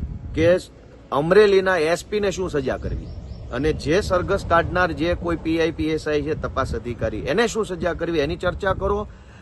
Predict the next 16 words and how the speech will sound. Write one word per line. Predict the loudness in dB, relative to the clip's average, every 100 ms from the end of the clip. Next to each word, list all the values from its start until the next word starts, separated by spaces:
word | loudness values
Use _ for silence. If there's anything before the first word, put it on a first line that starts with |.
| -2
ચર્ચાના | 0 2 0 2
અંતે | 0 0 0
નિર્ણય | 0 2 0
કરો | 2 2 2
અને | 0
એ | -2
નિર્ણય | 0 -2 -2
તમારી | 0 2 4 4
ભાજપની | 4 2 0 -4 -4
સરકારને, | -4 -4 -6 -4 -4
તમારા | -2 0 2 4 2
ગૃહમંત્રીને, | 0 -2 -2 -4 -6 -6
તમારા | -4 -2 -2 -2
મુખ્યમંત્રી | -4 -6 -6 -6 -6 -6
સુધી | -4 -4
પહોંચાડો. | -4 -6 -4 -6 -6